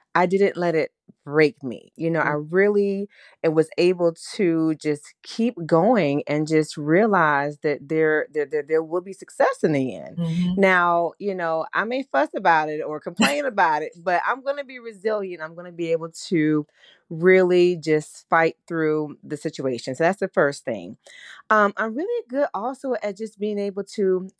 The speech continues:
Speaker 1: adapt. You know, whatever the situation is or whatever is going, uh, going on in my life, I really try to, number one, take it in,
Speaker 2: Mm-hmm.
Speaker 1: but really make the best of it. And this is the, the perfect example of that.
Speaker 2: Mm-hmm.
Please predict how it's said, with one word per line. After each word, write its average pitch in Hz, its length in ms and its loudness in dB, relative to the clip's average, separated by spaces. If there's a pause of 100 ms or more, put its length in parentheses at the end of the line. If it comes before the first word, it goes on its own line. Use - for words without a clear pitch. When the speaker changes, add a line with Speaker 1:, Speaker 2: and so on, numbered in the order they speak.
(100)
Speaker 1:
adapt. 165 680 -2 (260)
You 208 100 -2
know, 185 120 4
whatever 185 500 0
the 220 140 0
situation 190 720 -2
is 185 300 0
or 170 60 2
whatever 175 380 2
is 151 540 -2
going, 156 600 -6
uh, 143 180 2
going 151 260 -4
on 147 160 -2
in 143 60 -14
my 135 100 -4
life, 151 460 -2 (400)
I 190 60 4
really 240 460 0
try 190 600 0 (200)
to, 170 440 -8
number 170 220 -4
one, 160 220 -2
take 160 280 -4
it 254 80 -2
in, 139 440 -4
Speaker 2:
Mm-hmm. 160 240 -6 (140)
Speaker 1:
but 170 280 4
really 254 640 4
make 202 480 4
the 156 180 2
best 165 380 2
of 139 160 4
it. 139 160 2
And 170 120 -4
this 269 200 -2
is 254 100 -10
the, 202 140 -4 (100)
the 151 60 -20
perfect 190 360 0
example 135 460 -4
of 120 160 -14
that. 90 240 -6 (180)
Speaker 2:
Mm-hmm. 165 260 -6